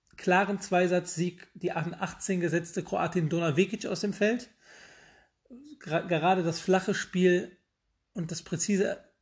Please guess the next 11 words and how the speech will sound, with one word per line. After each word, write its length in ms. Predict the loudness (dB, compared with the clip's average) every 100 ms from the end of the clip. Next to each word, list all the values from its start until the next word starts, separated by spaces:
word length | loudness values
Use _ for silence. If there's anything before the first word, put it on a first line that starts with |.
| _ _
Spiel 380 | -12 -8 0 0
in 220 | 2 -2
die 160 | -2 -4
Ecken 240 | -4 -4
des 140 | -2 4
Feldes 500 | 4 4 2 -2 -2
machten 640 | -2 -2 -6 -6 -6 -8
Vekic 540 | -8 -2 0 0 -4 -4
das 160 | -6
Leben 300 | -2 -2 -2
schwer. 400 | -4 0 2 0